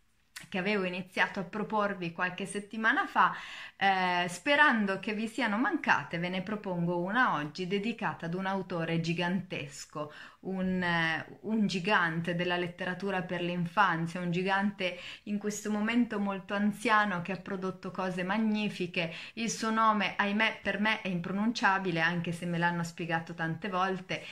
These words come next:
Si scrive così ed è Gus Kujer o Kucher, come, come si dice, insomma lui è olandese, quindi la pronuncia mi è un po' difficile, vi domando scusa.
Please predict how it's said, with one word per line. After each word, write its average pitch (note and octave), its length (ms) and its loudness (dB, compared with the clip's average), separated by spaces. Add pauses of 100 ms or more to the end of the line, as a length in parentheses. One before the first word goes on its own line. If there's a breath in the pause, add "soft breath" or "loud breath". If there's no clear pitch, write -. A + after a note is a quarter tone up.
(220 loud breath)
Si G#3+ 220 -2
scrive G#3+ 560 0
così G#3 440 0
ed F3 200 -2
è F3 160 0
Gus D#3+ 580 -2
Kujer A3+ 760 2
o E3+ 280 0
Kucher, A3+ 640 -2
come, D#3+ 500 -4
come F3+ 220 -8
si C#4 120 -4
dice, C4+ 180 0
insomma G3 440 0
lui A#3 240 2
è F3 220 -4
olandese, E3 800 0
quindi F#3+ 260 -2
la F#3 140 0
pronuncia F#3+ 500 -4
mi F3 140 -2
è - 20 -2
un F3+ 80 -4
po' F3+ 140 -6
difficile, G#3 560 -4
vi F3 160 0
domando E3 420 -2
scusa. C#3+ 500 -10